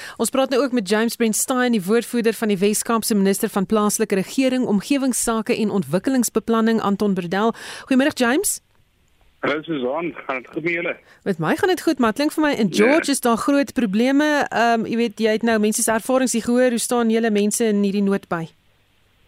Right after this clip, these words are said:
Speaker 2: Ons is al van vroeg af, eh, is hier, eh, die rampbestuursentrum op die tuinroete geaktiveer wat, eh,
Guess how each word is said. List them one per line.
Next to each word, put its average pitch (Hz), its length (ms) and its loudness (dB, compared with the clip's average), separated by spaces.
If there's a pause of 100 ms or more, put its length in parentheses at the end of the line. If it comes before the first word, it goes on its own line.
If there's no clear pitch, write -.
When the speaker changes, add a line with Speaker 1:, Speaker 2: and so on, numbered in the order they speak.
(460)
Speaker 2:
Ons 123 160 -2
is 139 120 -6
al 139 180 -2
van 151 220 -4 (120)
vroeg 175 220 -4
af, 147 160 -4 (100)
eh, 120 100 -2 (140)
is 110 140 -6
hier, 113 340 0
eh, 104 100 -2
die 107 240 -2
rampbestuursentrum 113 880 -4
op 101 60 -8
die 101 100 -12
tuinroete 117 440 -4
geaktiveer 113 680 -6
wat, 101 240 -4
eh, 104 240 -2